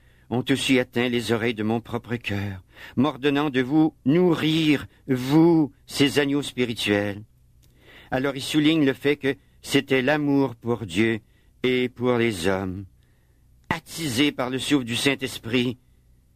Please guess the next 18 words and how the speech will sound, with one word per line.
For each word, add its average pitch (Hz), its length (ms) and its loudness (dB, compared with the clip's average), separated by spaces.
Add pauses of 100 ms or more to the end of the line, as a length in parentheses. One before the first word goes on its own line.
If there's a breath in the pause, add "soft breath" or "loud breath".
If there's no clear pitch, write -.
(200)
qui 127 140 2
pouvait 120 260 0
le 117 140 -4
rendre 104 400 -4
digne 82 540 -4 (340)
du 92 140 -10
sacerdoce. 101 600 -4
Et 123 60 0
pendant 135 400 -4
cinquante-quatre 190 1080 -4
ans, 110 80 -4 (500 soft breath)
la 139 160 -2
compréhension 175 840 -2
puis 123 200 -4
l'accomplissement 156 680 -2
de 143 60 -2
son 123 200 0
appel, 107 500 -4